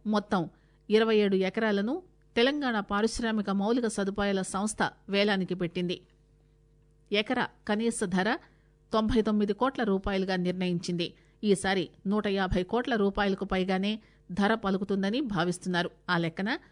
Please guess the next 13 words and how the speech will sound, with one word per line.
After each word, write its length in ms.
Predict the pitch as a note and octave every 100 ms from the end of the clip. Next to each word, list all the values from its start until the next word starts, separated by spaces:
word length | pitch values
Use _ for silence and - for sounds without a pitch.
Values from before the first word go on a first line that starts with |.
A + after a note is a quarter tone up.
| _ _ _ _
ఈ 100 | B3 A#3+ A3+
ఇరవై 220 | C4+ D#4
ఏడు 180 | D4 A#3
ఎకరాలకు 580 | G3 - F#3+ F#3+ G3+ A3+ G#3+ - -
నాలుగు 380 | G3+ G#3+ A3 G#3+
వేల 200 | G#3+ G#3
కోట్ల 380 | G3+ A#3+ C4+ B3+
పైచిలుకు 580 | G3 G3 G#3+ G3+ - - - _ _ _ _ -
ఆదాయం 420 | F#3 A3 A#3+ G#3 F#3
వస్తుందని 540 | F#3+ - G3+ G3+ B3 C4+ - _ -
అంచనా 300 | G3+ G3+ F#3
వేస్తున్నారు. 500 | E3 E3 F3+ F3+ F3+ - _ _ _ _
ఇటీవల 440 | B3 B3 D4+ A3